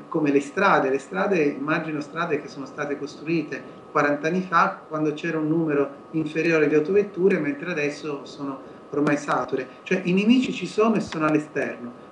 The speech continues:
Occorre che la gente si unisca e insieme trovi le soluzioni. È possibile farlo, ma soprattutto dobbiamo farlo per la nostra dignità di oggi, per essere, per vivere in maniera dignitosa, ma soprattutto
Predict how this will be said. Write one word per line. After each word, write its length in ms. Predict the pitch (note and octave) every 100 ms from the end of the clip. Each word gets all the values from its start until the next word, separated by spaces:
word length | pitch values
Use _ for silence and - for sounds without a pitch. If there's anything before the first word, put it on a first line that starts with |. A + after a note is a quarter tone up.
| -
Occorre 380 | F#3+ G#3+ G#3
che 100 | F#3+
la 120 | F3+ E3+
gente 640 | F3 E3 C#3+ C#3+ - - -
si 200 | - F3+
unisca 640 | E3 D3 - - G#3 G#3
e 100 | -
insieme 640 | F#3+ F#3+ - D3+ C#3 D#3+ D3+
trovi 300 | E3 D3+ D#3
le 100 | D3
soluzioni. 720 | - C#3+ D3 - A#2+ A#2 A#2+ - - -
È 140 | G#3+
possibile 560 | G#3+ F3+ - E3 E3 F#3+
farlo, 500 | F#3 E3+ D#3 F3 G3+
ma 120 | D#3+
soprattutto 560 | D3 - D#3 D3+ A3 F3
dobbiamo 360 | D3 C3+ C#3
farlo 640 | C3+ D#3 D3+ D3 C#3 - - - -
per 180 | - D3
la 100 | D3
nostra 340 | E3+ F#3 -
dignità 600 | D3+ D3+ D3 D3 D#3+ C3 - - - - - - A#2+
di 100 | D3+
oggi, 580 | D3+ - B2 E3+ A3 - - -
per 120 | - D3
essere, 500 | D3 - D3 D3 - -
per 140 | D3
vivere 300 | C#3+ G3+ E3
in 60 | C#3
maniera 380 | C#3 D3 D3 -
dignitosa, 720 | - D3+ F#3 D#3+ C3 - F#3 F3
ma 80 |
soprattutto 840 | D#3 F#3 F#3 F#3 A#3 A3+ G3+ -